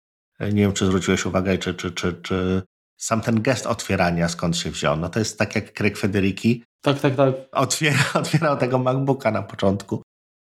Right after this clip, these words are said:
Speaker 1: prezentacji. Czyli co, no może to być z drugiej strony, tak? Może to
Speaker 2: Mhm.
Speaker 1: być nie kwestia tego, że mamy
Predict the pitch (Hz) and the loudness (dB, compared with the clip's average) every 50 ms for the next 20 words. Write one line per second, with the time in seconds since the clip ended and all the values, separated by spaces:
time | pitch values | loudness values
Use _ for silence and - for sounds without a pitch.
0 | _ - - 110 110 92 104 101 95 98 101 98 98 - - - 113 107 110 110 | _ -8 -4 -2 0 0 2 0 0 2 0 0 0 -2 -2 0 2 2 2 2
1 | 113 110 - - _ _ _ _ _ _ _ _ _ - - - 120 113 - - | 0 -2 -10 -20 _ _ _ _ _ _ _ _ _ -8 -4 -4 -4 -2 -2 -2
2 | 82 80 87 92 98 101 - 110 107 110 107 113 110 107 107 117 147 160 147 127 | -2 -2 -2 -2 -2 0 0 -2 -2 -2 -2 -2 -2 -2 0 0 0 0 2 2
3 | 101 92 - - 101 85 76 73 71 73 - 95 117 120 120 - - - 107 101 | 0 0 0 0 0 0 0 -2 -4 -4 0 0 0 0 0 -4 -4 -2 -2 -2
4 | 98 - 98 98 - 139 131 101 110 - 98 - - 113 104 - - 98 - - | -2 -2 -2 2 4 4 4 6 4 4 2 2 0 -2 -2 -2 -4 -4 -4 -2
5 | - 85 - 90 92 92 87 92 92 95 92 87 87 87 85 | -4 -4 -4 -2 -2 -2 0 0 2 2 2 2 2 0 -2